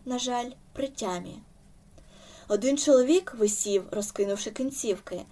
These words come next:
неначе прикутий до уявного хреста. Із його рота щораз у раз розкривався та стулявся, видаючи нечутні крики, клубочився дим.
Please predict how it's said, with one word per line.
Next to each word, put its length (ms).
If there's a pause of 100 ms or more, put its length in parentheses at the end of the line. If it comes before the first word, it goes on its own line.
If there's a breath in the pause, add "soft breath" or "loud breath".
(280 loud breath)
неначе 420
прикутий 720
до 140
уявного 520
хреста. 580 (580 loud breath)
Із 180
його 240
рота 460
щораз 500
у 80
раз 280
розкривався 720
та 120
стулявся, 760 (460 loud breath)
видаючи 560
нечутні 520
крики, 520 (220)
клубочився 800 (160)
дим. 360